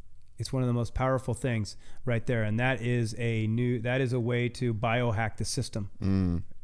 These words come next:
Speaker 1: Doing that every morning, every, every morning, you know? It's a way to biohack it because you're getting these, <clears throat> there's a red light that comes up for the first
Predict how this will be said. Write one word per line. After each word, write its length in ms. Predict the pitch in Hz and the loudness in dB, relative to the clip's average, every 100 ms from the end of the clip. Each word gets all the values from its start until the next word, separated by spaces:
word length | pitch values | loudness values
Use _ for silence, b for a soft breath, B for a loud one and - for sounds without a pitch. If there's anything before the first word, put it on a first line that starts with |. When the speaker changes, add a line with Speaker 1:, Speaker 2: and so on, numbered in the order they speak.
| - - | -8 -2
Speaker 1:
Doing 240 | 120 117 120 | 0 2 2
that 160 | 107 | 2
every 180 | 110 120 | 2 2
morning, 400 | 120 117 101 101 - | 2 2 0 -2 -4
every, 320 | 110 117 113 | -2 0 2
every 160 | 110 110 | 2 2
morning, 300 | 113 104 104 | 2 0 0
you 80 | |
know? 180 | 110 135 B B B | 0 0 B B B
It's 80 | 127 | 2
a 40 | |
way 80 | 127 | 2
to 80 | 120 | 4
biohack 500 | 127 151 120 113 120 | 6 6 6 2 0
it 100 | 104 | -2
because 320 | 107 120 104 | 0 0 2
you're 120 | 113 | 2
getting 320 | 107 131 127 | 4 4 4
these, 220 | 120 113 B B B | 2 0 B B B
<clears throat> 200 | B - | B 4
there's 400 | 190 151 139 139 | 6 6 4 4
a 60 | |
red 260 | 123 151 143 | 6 6 6
light 240 | 147 156 | 6 6
that 160 | 156 110 | 2 0
comes 260 | 139 127 117 | 2 2 4
up 440 | 143 - - - | 4 2 -10 -10
for 120 | - | -2
the 80 | 120 | -2
first 360 | - 135 117 | 2 0 0